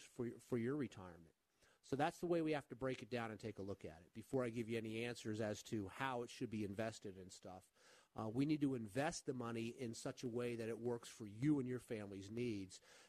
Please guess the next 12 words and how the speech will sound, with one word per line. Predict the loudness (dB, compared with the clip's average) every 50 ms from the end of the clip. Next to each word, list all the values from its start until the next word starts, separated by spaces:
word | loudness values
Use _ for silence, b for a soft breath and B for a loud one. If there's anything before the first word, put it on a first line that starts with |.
| B
since | B -2 -2 -2 -2 -2
your | -4 -4
mom's | -2 -2 0 0 -2 -2 -4 -6 -6
not | -8 -8 -6
using | -6 -6 -6 -8 -8 -8
the | -6
money | -6 -4 -2 -2 -4
anymore. | -4 -6 -10 -14 -16 -20 -20 -20 _ _ _ _ _ -8
Is | -6 -4
that, | -4 -4 -6 _ _ -8
is | -4 -2
that | -2 -2